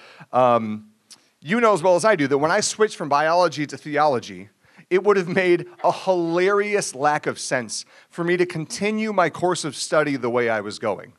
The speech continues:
right? All those, like, organic chemistry classes and all the, like,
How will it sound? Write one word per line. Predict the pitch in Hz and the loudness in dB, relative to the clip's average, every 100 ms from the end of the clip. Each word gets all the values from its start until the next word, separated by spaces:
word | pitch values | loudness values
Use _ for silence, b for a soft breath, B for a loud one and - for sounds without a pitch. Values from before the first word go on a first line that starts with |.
| - | -6
right? | 123 135 - B B B B | -2 -2 -6 B B B B
All | 160 196 | 4 4
those, | 214 196 | 4 4
like, | 175 | 0
organic | 147 147 160 165 165 | 0 -2 -2 -4 -4
chemistry | 156 160 165 165 | -4 -4 -4 -6
classes | - 151 147 156 147 139 | 0 0 0 -4 -4 -4
and | 127 131 | -4 0
all | 147 | 2
the, | 135 127 | 2 0
like, | 120 113 | 0 -2